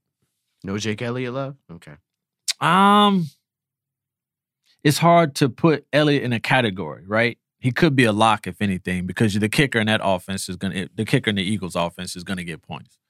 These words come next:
Speaker 1: <laughs>
Speaker 2: So if I had to put him in a category, I'd probably put him in the locks.
Speaker 1: Okay, okay,
Speaker 2: Yeah.
Speaker 1: okay.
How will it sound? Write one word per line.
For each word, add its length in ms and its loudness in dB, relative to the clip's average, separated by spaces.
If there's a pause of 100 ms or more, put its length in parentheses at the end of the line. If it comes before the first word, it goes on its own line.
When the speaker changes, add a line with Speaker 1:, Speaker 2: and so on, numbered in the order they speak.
Speaker 1:
<laughs> 120 -4 (280)
Speaker 2:
So 160 4
if 100 -4
I 60 6
had 160 2
to 100 -4
put 160 0
him 140 2
in 80 0
a 80 -2
category, 640 0 (200)
I'd 180 -2
probably 240 2
put 160 0
him 120 -2
in 80 -4
the 80 -8
locks. 540 -4 (640)
Speaker 1:
Okay, 260 -8 (140)
okay, 280 -10
Speaker 2:
Yeah. 120 -8
Speaker 1:
okay. 220 -14